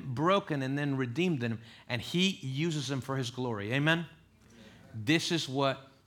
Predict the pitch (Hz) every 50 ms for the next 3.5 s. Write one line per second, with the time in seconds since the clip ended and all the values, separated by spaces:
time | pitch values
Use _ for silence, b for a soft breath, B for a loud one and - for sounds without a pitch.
0 | _ _ - - 170 170 160 147 131 131 120 117 - - 131 123 120 117 110 117
1 | - - 139 131 135 135 113 113 113 117 143 160 180 175 135 135 135 131 131 135
2 | 120 131 139 135 139 113 139 139 123 - - 143 151 139 110 101 101 101 113 113
3 | - - - - 143 165 170 - 139 104